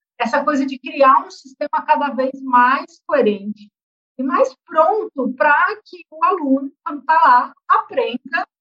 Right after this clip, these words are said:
de verdade, né? Tenha direitos de aprendizagem. Então, se tá lá na base, ele aprender probabilidade em determinado ano, ele vai aprender isso. Então, o professor tá pronto pra isso, o material tá disponível pra isso, as avaliações que medem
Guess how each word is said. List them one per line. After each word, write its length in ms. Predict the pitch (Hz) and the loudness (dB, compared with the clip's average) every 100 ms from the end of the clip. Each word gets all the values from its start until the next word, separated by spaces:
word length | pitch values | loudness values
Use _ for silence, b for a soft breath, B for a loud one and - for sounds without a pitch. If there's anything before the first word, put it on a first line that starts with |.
| _ _ _ 262 | _ _ _ -14
de 80 | |
verdade, 600 | 294 440 508 427 208 208 - | -8 -2 2 2 2 -2 -12
né? 240 | 214 220 - _ | -8 -8 -10 _
Tenha 220 | - 370 - | -18 -16 -14
direitos 640 | 277 311 320 440 - 403 | -4 0 0 0 -4 -12
de 80 | - | -10
aprendizagem. 760 | 381 _ 381 _ 277 214 208 202 | -10 _ _ _ -8 -8 -14 -16
Então, 160 | 226 | -12
se 80 | 208 - | -8 0
tá 100 | - | 4
lá 160 | 262 | 4
na 160 | 254 220 | 2 2
base, 400 | 214 202 196 196 - - | 4 4 2 -8 -20 -12
ele 160 | 208 | -6
aprender 720 | 226 - 226 220 214 202 190 202 _ _ - | -6 -4 -2 0 2 0 -2 -12 _ _ -2
probabilidade 800 | 226 240 208 226 214 196 190 208 | 2 2 2 0 2 2 2 -4
em 40 | |
determinado 720 | 202 202 - 208 196 185 202 | -6 -8 -10 -2 -2 -2 -2
ano, 180 | 254 262 | 0 2
ele 120 | 262 | 0
vai 180 | 277 285 | 2 2
aprender 540 | 294 277 220 202 175 _ | 2 0 -2 -4 -6 _
isso. 160 | _ _ _ _ | _ _ _ _
Então, 240 | 226 208 _ _ | -20 -18 _ _
o 100 | 269 | -14
professor 440 | 269 254 277 294 | -12 -10 -6 -4
tá 140 | 294 294 | -2 -2
pronto 340 | 262 254 226 - | -2 -4 -4 -12
pra 120 | 190 185 | -12 -12
isso, 120 | - _ | -14 _
o 160 | - | -18
material 280 | 202 220 226 | -16 -14 -14
tá 100 | 247 | -16
disponível 680 | 233 _ 277 254 247 220 202 | -20 _ -2 0 -6 -10 -18
pra 160 | - 196 | -10 -10
isso, 160 | - 208 | -10 -14
as 100 | 208 | -6
avaliações 640 | 233 254 262 254 226 269 294 _ | -6 -6 -6 -8 -8 -16 -18 _
que 100 | 262 | -14
medem 400 | 226 214 208 | -12 -12 -12